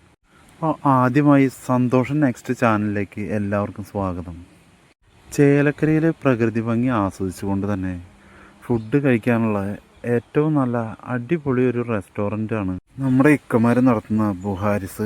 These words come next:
റെസ്റ്റോറന്റ്. ഇവിടെ മെമ്പർഷിപ്പ് എടുത്ത് വരുന്നവർക്ക് സ്പെഷ്യൽ ഡിസ്കൗണ്ടും ലഭിക്കുന്നുണ്ട്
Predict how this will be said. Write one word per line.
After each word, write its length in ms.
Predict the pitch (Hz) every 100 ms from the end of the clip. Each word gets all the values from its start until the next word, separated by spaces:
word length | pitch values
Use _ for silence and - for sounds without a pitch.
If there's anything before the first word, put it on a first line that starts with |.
| 107 104
റെസ്റ്റോറന്റ്. 600 | 92 - 95 87 87 80 - - - _ _ 113
ഇവിടെ 240 | 113 117 156 156
മെമ്പർഷിപ്പ് 580 | 127 120 120 - 127 156
എടുത്ത് 200 | 131 - 143
വരുന്നവർക്ക് 600 | 113 107 107 101 87 104 101 101 -
സ്പെഷ്യൽ 560 | - - 117 107 120 120 113
ഡിസ്കൗണ്ടും 640 | 107 - - 110 107 117 117
ലഭിക്കുന്നുണ്ട് 580 | 110 98 90 104 113